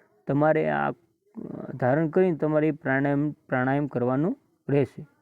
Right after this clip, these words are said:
પછી પ્રાણાયામનું પ્રયોજન. તો પ્રાણાયામનું પ્રયોજન છે કે શાસ્ત્રોમાં પ્રાણાયામથી થતા ઘણા ફાયદાઓનું વર્ણન જોવા મળે છે, પરંતુ મહર્ષિ પતંજલિ અષ્ટાંગ યોગમાં અનુસાર તે જ,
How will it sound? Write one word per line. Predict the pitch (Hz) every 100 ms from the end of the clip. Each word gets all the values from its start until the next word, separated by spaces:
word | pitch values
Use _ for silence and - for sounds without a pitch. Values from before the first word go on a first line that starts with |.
| _ _ _ _ _ _ -
પછી | 170 170
પ્રાણાયામનું | 180 147 151 156 165 180 220 _ _ _ _
પ્રયોજન. | 160 151 131 110 - _ - - _
તો | 165
પ્રાણાયામનું | 147 143 160 180 185
પ્રયોજન | 165 185 185 185 185
છે | 180
કે | 185
શાસ્ત્રોમાં | 165 135 147 - 180 180
પ્રાણાયામથી | 156 160 170 175 180
થતા | 160 147 175
ઘણા | 143 131 151
ફાયદાઓનું | 160 - 143 156 160 160 147
વર્ણન | 135 156 151
જોવા | 143 151
મળે | 151 165 196
છે, | 151 143 - _ _ -
પરંતુ | 143 165 175 175 185 180
મહર્ષિ | 151 131 131 160 -
પતંજલિ | 185 170 151 165 156 143 160 170
અષ્ટાંગ | 131 - _ 185 180 165
યોગમાં | 165 165 165
અનુસાર | 151 160 151 165 143 -
તે | 175
જ, | 175